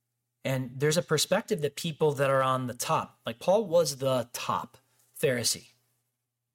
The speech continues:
I don't think anybody knew what Paul knew. The day he was converted, the knowledge he had, I don't think anybody knew as much as Paul. I don't think anybody was as good.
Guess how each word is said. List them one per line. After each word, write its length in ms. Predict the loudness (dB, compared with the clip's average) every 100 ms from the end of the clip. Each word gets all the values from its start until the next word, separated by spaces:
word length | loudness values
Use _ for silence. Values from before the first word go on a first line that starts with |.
| _ -2
I 80 |
don't 120 | 0 0
think 160 | 0
anybody 380 | 0 2 2 0
knew 220 | -2 -4
what 320 | -2 -6 -8
Paul 300 | 0 4 4
knew. 440 | 2 0 -2 -4 -8 _ _
The 60 | -2
day 220 | 0 2
he 140 | 2
was 140 | 0 0
converted, 500 | 0 2 4 2 0 -12 -8
the 80 |
knowledge 360 | -2 2 2 2
he 120 | 2
had, 220 | 2 2
I 80 | 2
don't 140 | 0 0
think 180 | -4 -2
anybody 340 | 2 2 2
knew 200 | 2 0
as 120 | 2
much 160 | 0 -4
as 80 | -4
Paul. 300 | -6 -6 -12 _ _ -4
I 80 | 0
don't 80 | 0
think 140 | 0
anybody 280 | 2 4 4
was 140 | 4
as 120 | 4 2
good. 300 | 2 2